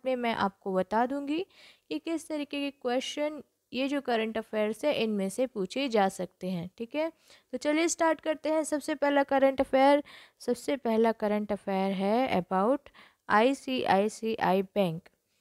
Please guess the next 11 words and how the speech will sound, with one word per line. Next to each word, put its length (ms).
आईसीआईसीआई 1160
बैंक 400
ने 240
आई 440
स्टार्टअप 640
टू 120
पॉइंट 420
ओ 300
एक 220
स्कीम 520
शुरू 460